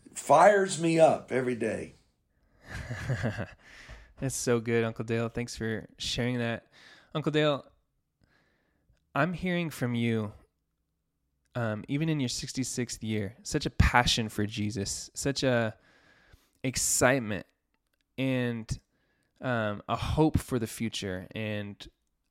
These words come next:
Speaker 2: um, I'm just curious for, for myself, but for, um, the people that are listening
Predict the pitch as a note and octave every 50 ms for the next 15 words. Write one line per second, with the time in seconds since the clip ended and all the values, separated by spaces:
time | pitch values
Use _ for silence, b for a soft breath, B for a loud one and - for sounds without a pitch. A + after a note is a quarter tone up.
0 | - - - A#2 A2+ G#2+ G2+ G2 G2 A2 - _ _ _ _ _ _ _ _ _
1 | _ _ _ _ - - _ - C3+ D#3+ G3 A3+ - - - - - - - C3+
2 | C3+ C#3+ C#3+ C#3 B2 A#2 - - - - - - b b b b b b b b
3 | b b b b b b b b b b b b _ _ _ _ _ _ _ -
4 | - - C#3+ C#3+ C#3+ C#3+ C#3+ C#3 C#3 C3 G#2 - - _ _ _ _ _ _ _
5 | _ _ _ - - - D3 C#3+ C#3 C3 A#2+ A#2 - - - - C#3 C#3 C3 A#2
6 | G#2+ - - - - - - - C3 A#2+ - - - - - C#3+ C#3 C#3 C#3+ D3
7 | D3 D3 C#3+ C#3 B2 - - - _ _ _ _ _ _ _ _ _ _ - A#2+
8 | A2+ G#2+ G#2+ G2+ G#2 G2+ G#2+ G#2+ - - - C3 - - - D3+ D#3 - D#3+ D3+
9 | C#3+ C3 B2 A2+ A2 G#2 G#2 G#2+ G#2+ A2 - - - A2 G#2+ G#2 G2+ G2